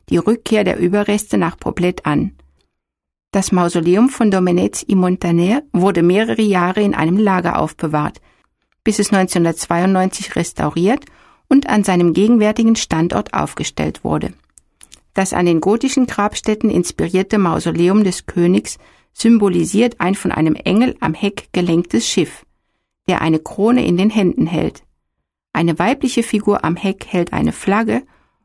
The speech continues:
und beide Figuren begleiten den König auf seinem Weg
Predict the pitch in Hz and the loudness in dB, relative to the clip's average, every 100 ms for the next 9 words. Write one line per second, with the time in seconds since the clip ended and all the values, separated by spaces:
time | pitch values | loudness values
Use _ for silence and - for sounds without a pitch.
0 | _ 185 175 - 185 220 262 226 190 190 | _ -4 -4 -2 0 0 0 -2 0 2
1 | 202 220 196 - 165 175 - 202 170 - | 2 2 0 -2 -2 -2 0 0 0 -2
2 | 170 196 220 - - 160 156 156 151 175 | 0 0 0 -4 -6 -2 0 0 2 0
3 | 226 | 0